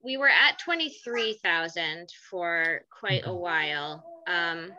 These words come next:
Speaker 1: Julian, actually, if you have the numbers from when you were treasurer, if you wanted to send those to me, I can do some retroactive digging. Um, since I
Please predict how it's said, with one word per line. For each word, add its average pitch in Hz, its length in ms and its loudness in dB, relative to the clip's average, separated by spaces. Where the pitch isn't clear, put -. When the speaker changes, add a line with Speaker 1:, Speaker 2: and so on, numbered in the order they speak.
Speaker 1:
Julian, 240 400 4
actually, 208 460 4
if 190 180 -2
you 214 180 -2
have 226 340 2
the 214 100 -2
numbers 214 920 -2
from 196 580 0
when 196 280 -2
you 190 160 -4
were 196 160 -4
treasurer, 202 680 0
if - 200 -6
you 190 80 -6
wanted 190 240 0
to 196 80 -10
send 196 300 -4
those 196 200 -6
to 226 100 -12
me, 233 260 0
I 202 80 2
can 196 220 -8
do 185 160 -4
some 185 500 -6
retroactive 196 920 -2
digging. 214 580 0
Um, 170 500 -2
since 214 320 -6
I 196 200 2